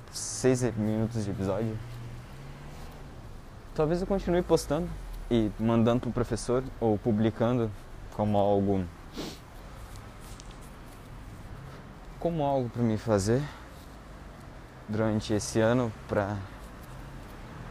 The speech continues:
chegar no final do ano eu re-, eu rever tudo e pensar, "Poxa, eu mudei ou eu não mudei nada", sabe? Então, é isso, professor.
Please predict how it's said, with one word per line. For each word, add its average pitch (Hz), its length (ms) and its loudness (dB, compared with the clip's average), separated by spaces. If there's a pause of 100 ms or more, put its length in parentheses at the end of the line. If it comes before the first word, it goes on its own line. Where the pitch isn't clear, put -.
chegar 170 300 8
no 185 60 0
final 170 220 0
do 165 80 6
ano 160 140 4
eu 165 80 2
re-, 143 160 4
eu 147 160 10
rever 139 400 6
tudo 147 320 6
e 131 80 8
pensar, 123 440 4
"Poxa, 156 540 4 (1900)
eu 127 140 4
mudei 135 600 4
ou 117 180 6
eu 117 80 4
não 120 100 4
mudei 120 240 4
nada", 120 320 0 (540)
sabe? 117 300 -2 (1500)
Então, 160 260 0 (2250)
é 180 120 4
isso, 147 160 4
professor. 110 460 0